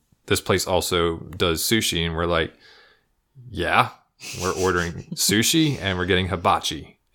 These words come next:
Speaker 1: And it was amazing.
Speaker 2: Not me.
Speaker 1: I
Speaker 2: I was
Speaker 1: mi-,
Speaker 2: like,
Speaker 1: I,
Speaker 2: "Straight
Speaker 1: I miss,
Speaker 2: sushi."
Speaker 1: I miss
Speaker 2: <laughs>
Speaker 1: sushi so
Speaker 2: I
Speaker 1: much.
Speaker 2: know.
Speaker 1: And it was just nice to, to be able to have some good sushi.
Speaker 2: It was such a delight.
Speaker 1: It was.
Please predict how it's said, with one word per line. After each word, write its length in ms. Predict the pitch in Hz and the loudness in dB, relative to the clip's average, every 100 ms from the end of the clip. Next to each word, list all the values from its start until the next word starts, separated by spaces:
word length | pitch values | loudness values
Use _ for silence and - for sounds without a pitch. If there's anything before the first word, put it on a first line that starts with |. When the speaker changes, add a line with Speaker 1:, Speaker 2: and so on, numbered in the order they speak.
| - | -12
Speaker 1:
And 420 | 90 90 82 80 78 | -4 -2 0 -4 -8
it 340 | - 92 87 90 | -2 0 0 -2
was 640 | 90 90 85 82 73 - _ - - _ _ _ _ _ _ _ | 0 2 2 2 0 -4 _ -20 -20 _ _ _ _ _ _ _
amazing. 640 | 123 123 98 82 82 82 80 - _ | 2 4 2 2 -2 -4 -6 -16 _
Speaker 2:
Not 200 | 135 123 | -2 4
me. 80 | 123 | 8
Speaker 1:
I 80 | 131 | 8
Speaker 2:
I 80 | |
was 100 | 120 | 8
Speaker 1:
mi-, 40 | 110 | 4
Speaker 2:
like, 100 | - | 6
Speaker 1:
I, 140 | 127 | 6
Speaker 2:
"Straight 160 | 127 151 | 6 6
Speaker 1:
I 100 | 123 | 6
miss, 240 | 110 104 123 | 6 4 4
Speaker 2:
sushi." 120 | 127 | 4
Speaker 1:
I 80 | 127 | 4
miss 280 | 113 98 | 4 2
Speaker 2:
<laughs> 60 | 170 | 2
Speaker 1:
sushi 360 | 196 190 98 90 | 2 2 0 -2
so 200 | - 92 | 0 0
Speaker 2:
I 20 | |
Speaker 1:
much. 280 | 127 170 147 | 2 2 2
Speaker 2:
know. 400 | 139 156 - 175 _ - - | 0 -2 -4 -10 _ -20 -2
Speaker 1:
And 520 | 107 98 95 92 87 | 2 4 4 4 0
it 100 | 82 | 0
was 160 | 101 95 | 2 2
just 160 | 101 101 | 2 2
nice 280 | 92 87 - | 2 2 2
to, 340 | 90 85 80 76 | 2 4 0 0
to 140 | 95 | -2
be 200 | 85 82 | 0 0
able 220 | 82 85 | 2 0
to 500 | 82 - 87 82 80 - - - - | -2 -2 0 0 -2 -8 -20 -20 -6
have 200 | 92 82 | -4 -2
some 220 | - 82 | -2 -2
good 180 | 92 80 | -4 -2
sushi. 460 | - 62 - - - _ _ _ _ _ _ _ _ _ _ _ | -4 -4 -8 -10 -16 _ _ _ _ _ _ _ _ _ _ _
Speaker 2:
It 360 | 131 135 - | -16 -14 -12
was 220 | 127 123 - | -10 0 2
such 300 | - 120 - | 2 0 -8
a 40 | |
delight. 500 | - 131 - - - | -10 -8 -8 -6 -2
Speaker 1:
It 200 | 101 - - | -2 -2 -4
was. 340 | 82 82 | -4 -4